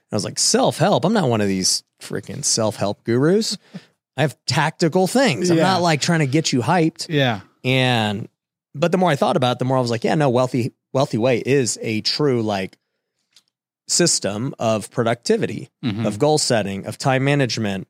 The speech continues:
Speaker 2: Yeah.
Speaker 1: of understanding your priorities." And I was like, "Yeah, that actually makes a lot of sense. I should change the genre.
Speaker 2: Yeah.
Speaker 1: I could actually probably climb the charts quicker."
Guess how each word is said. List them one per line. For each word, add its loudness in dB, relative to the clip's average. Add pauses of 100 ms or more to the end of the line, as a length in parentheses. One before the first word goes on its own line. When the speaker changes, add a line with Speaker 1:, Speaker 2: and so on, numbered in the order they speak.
Speaker 2:
Yeah. 2
Speaker 1:
of -6 (400)
understanding 0
your 0
priorities." 0 (560)
And 2
I 2
was 0
like, 0
"Yeah, 0
that 4
actually 0
makes 0
a 2
lot -2
of -2
sense. -2
I -2
should -2 (300)
change -2
the 2
genre. 0 (180)
Speaker 2:
Yeah. 2 (280)
Speaker 1:
I -8
could 0
actually 0
probably -2
climb 0
the 0
charts 0
quicker." 0